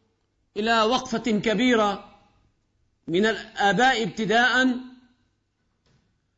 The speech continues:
مع عدم التنكر أبدا للمؤسسات الأخرى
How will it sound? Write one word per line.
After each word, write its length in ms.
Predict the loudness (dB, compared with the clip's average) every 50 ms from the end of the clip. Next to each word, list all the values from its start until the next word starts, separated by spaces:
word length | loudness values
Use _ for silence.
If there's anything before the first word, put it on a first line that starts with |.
| _ _ _ _ -6
مع 420 | -4 0 0 2 2 2 2 2
عدم 260 | 0 2 0 0 0
التنكر 920 | -2 -2 -2 -2 -2 0 0 -2 -2 -4 -2 0 2 2 0 0 -6 -12 -20 -20 _ _ _ _ _ _ _ _ _ _ _ _ _ _ _ _ _ _ _ _ _ _ _ _ _ _ _ _ _ _ _ _ _ _ _ _ _ _ _
أبدا 400 | 2 2 4 4 4 2 2 0
للمؤسسات 920 | 0 0 0 0 -2 -2 -2 -4 -6 -4 -4 -4 -2 0 2 2 2 0 -2
الأخرى 680 | -4 -4 -6 -6 -6 -4 -4 -4 -4 -6 -6 -12 -20